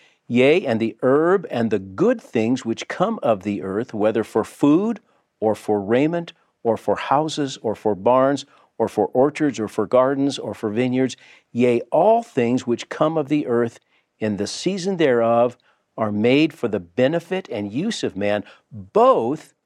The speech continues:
to please the eye and to gladden the heart, for food and raiment, for taste and smell, to strengthen the body and to enliven the soul."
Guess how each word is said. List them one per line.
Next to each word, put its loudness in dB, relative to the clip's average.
to -2
please -6
the 0
eye -2
and -4
to -6
gladden 0
the 0
heart, 0
for 0
food 2
and -4
raiment, 2
for -10
taste -4
and -8
smell, -2
to -6
strengthen 0
the 0
body 0
and -2
to -4
enliven -4
the -6
soul." 0